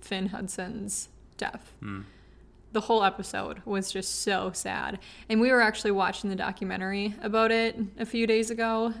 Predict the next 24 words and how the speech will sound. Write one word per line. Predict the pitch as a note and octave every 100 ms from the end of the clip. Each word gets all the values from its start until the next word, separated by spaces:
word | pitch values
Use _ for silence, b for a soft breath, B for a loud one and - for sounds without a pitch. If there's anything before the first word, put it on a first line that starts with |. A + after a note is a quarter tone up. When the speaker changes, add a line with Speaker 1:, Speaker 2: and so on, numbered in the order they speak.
| -
Speaker 1:
and | - G#3 G3 F#3 F#3 F3 -
we | G3+ G3 F3+ F#3
found | - F#3 F#3
out | F3+ F3+ F3
that | F#3 F#3
that | F#3
episode | F3+ - - F#3
was | F#3
filmed | - F#3 F#3
literally | F#3 F#3 F#3
just | F#3 F#3 -
weeks | F#3+ -
after | F#3 F#3+ G3
that | F#3
it | F#3
all | F#3 F3+
had | G3
happened, | G#3 - G#3 G3+
so | G#3 F#3
I |
think | - G3 -
it | -
just | - -
makes | - D#2+ - - -